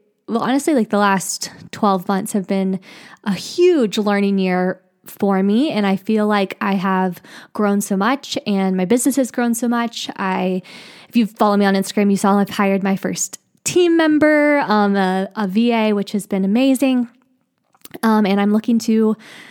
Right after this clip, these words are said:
start hiring the next. And that's so wild. This has been just me <laughs> in essentially a closet for so long. And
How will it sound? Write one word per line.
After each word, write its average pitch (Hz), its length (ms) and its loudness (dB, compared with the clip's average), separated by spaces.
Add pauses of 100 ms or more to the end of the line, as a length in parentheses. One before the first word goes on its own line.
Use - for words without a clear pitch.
(160)
start 233 220 -2
hiring 254 580 2
the 254 100 2
next. - 520 0
And 220 160 4
that's 220 200 0
so 262 360 0
wild. 226 560 2
This 208 160 -2
has 233 160 -2
been 220 180 2
just 214 380 0
me 214 400 2
<laughs> - 140 -6
in 214 500 2
essentially 233 520 0
a 226 60 -2
closet 226 680 0 (400)
for 214 180 2
so 214 300 2
long. 220 460 4
And 208 680 2